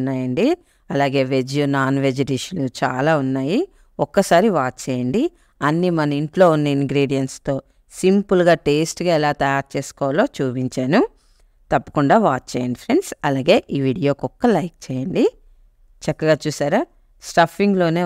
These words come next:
ఉందండి. మనం బాగా స్టఫ్ చేసామనుకోండి, వేయించేటప్పుడు మొత్తం వంకాయ అంతటికి మనం వేసే మసాలా అంతా కూడా బాగా పట్టుకుంటుంది. ఇప్పుడు చూపించిన విధంగా ఇలా స్టఫ్ చేసుకోండి. అన్ని వంకాయల్ని ఇలాగే ప్రిపేర్ చేసి ఒక పక్కన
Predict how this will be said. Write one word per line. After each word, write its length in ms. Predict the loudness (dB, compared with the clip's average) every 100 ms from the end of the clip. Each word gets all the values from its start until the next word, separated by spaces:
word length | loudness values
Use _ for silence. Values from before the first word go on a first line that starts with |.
| -2
ఉందండి. 420 | -2 -2 0 2 4 2
మనం 180 | 0 0 0
బాగా 160 | 0 -2
స్టఫ్ 240 | -2 -2 -4
చేసామనుకోండి, 840 | -4 -2 -2 -2 -4 -4 -2 -2 -2 _ _ -8
వేయించేటప్పుడు 920 | -2 2 2 2 0 0 -2 -2 -2 0 -2
మొత్తం 280 | -2 -2 0 -2
వంకాయ 420 | -4 0 0 2
అంతటికి 500 | -2 -4 -6 -6 -4 -4 _ _ -4
మనం 220 | -2 0 -2
వేసే 300 | -2 0 0 0
మసాలా 400 | 0 0 2 0
అంతా 220 | 0 -2 -2
కూడా 160 | 0 0 2
బాగా 260 | -2 -2 -4 -6
పట్టుకుంటుంది. 680 | -12 -12 -10 -8 -2 0 0 -2 _ _ -8
ఇప్పుడు 180 | -6 -4
చూపించిన 500 | -2 0 -2 -2 -2 -2
విధంగా 380 | -2 -4 2 2 2 _ _ _ -8
ఇలా 160 | -6 -4 -2
స్టఫ్ 260 | -2 -2 -2
చేసుకోండి. 480 | -2 -2 -4 0 2 2
అన్ని 200 | 0 2 2
వంకాయల్ని 500 | 0 -2 -2 0 0 0
ఇలాగే 240 | -2 -4 -4
ప్రిపేర్ 340 | -6 -6 -6 -6 -8
చేసి 260 | -4 -2 -4 _ _ _
ఒక 120 | -8 -4 -2
పక్కన 260 | -2 -4